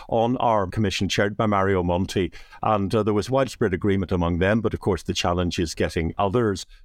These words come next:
to take it up. And I'm actually going to ask you a question that I asked Mario Monti in Copenhagen a couple of weeks ago. I was saying to him, in his position as a former prime minister, former finance minister, former European commissioner, how we as doctors often complain that politicians don't listen to us.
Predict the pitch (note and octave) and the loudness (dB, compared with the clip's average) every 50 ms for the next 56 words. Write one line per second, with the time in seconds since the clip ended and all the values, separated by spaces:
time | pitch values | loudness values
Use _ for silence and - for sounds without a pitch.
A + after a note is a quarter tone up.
0 | - - - A2 - - B2+ A#2 G2 - A2 F#2+ - G2+ F#2+ - - - - - | -8 -4 -4 -2 0 0 0 0 2 0 0 0 0 0 -2 -2 -8 -16 -20 -20
1 | - - - - C3+ D3 D#3+ F3+ G3 G3+ G#3 - - D4 C4 D4+ C4+ G3+ G3 F3+ | -20 -12 -6 -4 -2 0 0 0 0 0 -2 0 -2 0 0 0 0 0 0 0
2 | D#3+ C#3 - - D3+ C3+ A#2+ - - C3+ A#2+ A2 - - - A#2+ A2+ A2+ G#2 G#2+ | 0 -2 -2 0 0 0 0 2 0 0 0 0 0 -2 0 0 2 2 2 2
3 | G#2 A2 - G#2 A2+ A2+ A#2+ B2+ - - - - - - - G#2 G#2+ A2 A2+ A2+ | 0 0 0 0 0 0 -2 -4 -8 -12 -14 -16 -16 -8 -2 2 2 4 4 4
4 | A2 G#2+ G#2+ G#2 G2+ F#2+ G2 G#2 G2 - A#2+ G#2+ F#2+ F2+ - - - - - - | 4 2 2 2 2 2 0 0 0 0 0 0 0 0 -4 -8 -16 -10 -4 -2
5 | G2+ G2 F#2+ F#2+ - - B2+ B2+ - - C#3 B2+ C#3 C3+ B2 G#2 A#2+ G#2 G#2+ - | 0 0 0 -2 0 0 -2 0 0 0 0 2 2 2 2 2 0 0 0 -2
6 | A#2 - - F#2+ F2+ G#2 A#2 A#2 - C3 A#2 C3 A#2 G2+ - - - - - - | -2 -2 0 0 0 0 0 0 -2 0 0 2 2 0 -2 -6 -12 -20 -20 -20
7 | - - - - - - - B2 A#2 A2+ A2 - - C3 B2 A2 - B2 G#2+ B2 | -20 -20 -20 -12 -6 -2 0 2 2 2 2 2 2 0 2 0 0 0 0 0
8 | A#2 G#2 G2 F#2+ F#2 F2+ - - - - G#2 F2+ F2 A#2+ A2 - - A2+ F#2 G#2 | 0 2 2 0 0 0 -2 -4 -4 -2 -2 0 0 0 0 0 -2 0 0 0
9 | F#2 - - F#2+ E2+ - - - A#2+ G#2 F#2 F#2+ F#2 - - G#2 F2+ F2 F2 F#2 | 0 0 0 -2 0 0 -2 0 0 0 2 0 -2 0 0 0 0 2 0 0
10 | F#2+ - - G2+ F2 - G#2+ F2+ E2+ F2 E2+ - - F2+ F2+ F#2 G2 F#2 F#2 F#2 | -2 0 -2 -2 0 0 0 0 0 0 -2 0 0 0 2 2 0 0 -2 -2
11 | - - F#2+ F2+ F2 - - - F#2+ - - G2 F2+ F2+ F2+ F2+ F2+ F#2 F#2 - | -2 -2 -2 -2 -2 -2 -2 -4 -2 0 0 0 0 0 0 0 0 0 0 0
12 | G2 F2 D#2+ - F#2 F2 F2 - - E2+ E2+ - - - - - - - C3+ B2 | -2 -2 -2 -2 -2 -2 -2 -2 -2 -2 -4 -4 -8 -14 -20 -16 -4 -2 0 0
13 | B2 C3 D#3+ F3+ E3+ D#3 C3 - C3 A#2+ - - - A2 - A#2 G2+ G2+ - - | 2 0 0 2 2 0 2 0 0 0 0 -2 -2 0 2 0 0 0 -2 -2
14 | G#2 F#2+ F#2+ - G#2 G2 - G#2+ G2+ G2 F#2+ E2+ - - - - B2 G2+ G2 - | -2 -2 -2 -2 -4 -2 0 2 2 2 0 -2 -4 -6 -4 -2 0 0 0 -2
15 | - - G2 - - G#2+ F#2 E2 - - A2 G2 F#2 - - - E2+ G2 G2 - | -2 -2 -2 -2 -2 -2 -2 -2 -2 -2 -2 -2 -2 -2 -4 -2 -2 0 0 0
16 | - G2+ F2+ - G#2+ E2+ D#2 C#2+ - - | -2 -2 -2 0 0 0 0 -2 -4 -6